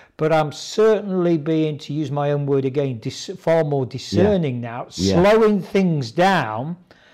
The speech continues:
Speaker 1: Will
Speaker 2: Mm.
Speaker 1: I go the other way? And, uh, you know, even a-, alluding to, give me a nine-to-five job. Let, let me be
Speaker 2: Mm.
Speaker 1: a bus driver or,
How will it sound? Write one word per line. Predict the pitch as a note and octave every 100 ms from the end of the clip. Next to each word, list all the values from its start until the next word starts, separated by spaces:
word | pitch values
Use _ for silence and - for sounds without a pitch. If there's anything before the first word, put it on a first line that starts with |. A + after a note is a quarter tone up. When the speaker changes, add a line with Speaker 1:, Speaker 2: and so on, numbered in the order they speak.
| _ - _ _ _ -
Speaker 1:
Will | E3+ D#3 G#3+
Speaker 2:
Mm. | G#3
Speaker 1:
I | G#3+
go | E3+ F#3 F3+
the | F3+
other | F3 F3+
way? | F#3 F#3+
And, | F#3 F#3+
uh, | F#3
you | G3 A3
know, | D#3+
even | F#3+ A#3 A3+
a-, | G#3+ G3 F#3+
alluding | F3 F#3 F#3 F3 D#3+ -
to, | F3+ E3+ E3 - - _ _ _ _
give | - C#4
me | D4+
a |
nine-to-five | C4+ A3+ G#3 - G3+ - A2 A2 -
job. | A#2+ G#2 _ _ _ _ _ _ _ _
Let, | D4+ D4+ C4
let | D#4+
me | D4
be | -
Speaker 2:
Mm. | B3+
Speaker 1:
a |
bus | F3+ G3 -
driver | C#3+ A2+ A#2 C3
or, | D3 C#3+ C#3 A#2